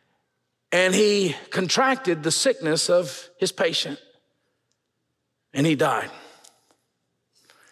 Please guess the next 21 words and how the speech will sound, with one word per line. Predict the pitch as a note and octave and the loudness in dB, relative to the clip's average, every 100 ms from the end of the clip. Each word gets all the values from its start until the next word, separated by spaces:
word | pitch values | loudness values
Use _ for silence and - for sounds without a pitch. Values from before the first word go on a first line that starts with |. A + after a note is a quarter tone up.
| _ _ - | _ _ -10
And | - | 2
Joel | A#3 | 2
Beeke | A3 C#4+ G#3 G3 | 4 2 2 0
said | F#3+ F3+ G3 | 2 2 4
that | E3 D3+ - - - - _ _ _ _ _ _ - | 2 0 -8 -20 -20 -20 _ _ _ _ _ _ 0
he | A#3 | 2
went | A#3+ D4+ | 4 2
to | B3+ | 0
see | - C4+ | 2 2
the | A#3+ A#3 | 2 0
tomb | - B3+ G#3+ G#2+ G2+ - - - _ _ _ _ _ _ _ _ _ _ _ _ _ | 2 4 4 0 -6 -10 -18 -20 _ _ _ _ _ _ _ _ _ _ _ _ _
because | - A3 A3 | 0 2 2
it's | A#3 | 2
a | G3+ | 4
well-known | B3 B3+ G3 D3+ | 4 4 2 0
tomb | C3+ D3+ D3+ F#3+ D#3+ - _ _ _ _ _ _ _ _ _ _ _ _ _ _ - | 0 0 0 -2 -6 -12 _ _ _ _ _ _ _ _ _ _ _ _ _ _ -16
because | C3+ F3 F3+ | -4 0 0
of | E3 | 0
its | D3+ D3 | -2 0
sobering | - F#3+ F3+ E3+ D#3+ D#3 | 0 2 2 2 2 2
epitaph. | D#3+ E3 - G#2 - - - | 0 -2 -4 -6 -8 -18 -20